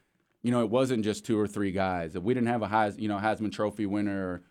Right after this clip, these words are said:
whatever that, that set the program on whatever trajectory, like, you could probably make an argument for twenty or thirty guys that just made an impact at their, at their level of the game. And that's what it took for the S E C, man. It took six years of this, of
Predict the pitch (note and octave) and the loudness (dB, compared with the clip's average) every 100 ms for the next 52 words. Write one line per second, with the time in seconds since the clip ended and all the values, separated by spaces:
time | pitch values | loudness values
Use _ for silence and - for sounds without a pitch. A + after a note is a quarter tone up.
0 | _ - A2+ A#2 G#2 G#2+ G#2 G2 F2 G#2 | _ -2 2 4 4 2 2 0 -2 -4
1 | G2+ A#2+ G#2+ G2+ A#2 A2 G#2+ G#2 G#2 G2+ | 0 0 0 0 2 4 4 2 2 0
2 | G2 A2 A#2 G#2 - G2+ G2+ G#2+ G2+ G2 | 0 2 4 2 0 0 0 0 0 -2
3 | G2 A#2+ A2+ A#2+ B2+ A#2 G#2+ G2+ G2+ G2+ | -2 -2 0 4 4 2 0 -2 0 -2
4 | G#2 G2+ - A#2 A2 G2+ A#2+ B2 G#2 G2+ | -4 -6 -6 -2 0 0 0 0 0 0
5 | G2+ G2 _ _ A#2+ F#2+ C3 C3 A#2+ A#2+ | -2 -4 _ _ -4 0 0 2 2 4
6 | A2 A2 G#2 A2 G#2+ G2+ F#2+ - G#2+ G#2 | 2 0 2 0 0 -2 -4 0 2 2
7 | G2+ - G2 G#2+ A2+ G#2+ G#2+ G#2 G2 F#2 | -2 -2 -2 2 2 4 4 2 0 -2
8 | F#2 G2 G2 F2+ F2 _ _ _ A#2 A#2+ | -2 0 0 -2 -4 _ _ _ 0 2
9 | B2 A2 A#2 A2+ G#2 G2 G#2 A2 G2 G#2+ | 2 2 0 0 2 2 2 -2 -2 -2
10 | F#2+ F#2 G2+ B2+ A#2 - - A2+ A2+ - | -2 -4 -4 -4 -4 -6 -4 -4 -4 -4
11 | G#2 G2+ G2 F2+ F2+ E2+ F#2 F2+ - F2+ | -2 0 0 -2 -6 -2 -2 -2 -4 -4
12 | F2 | -4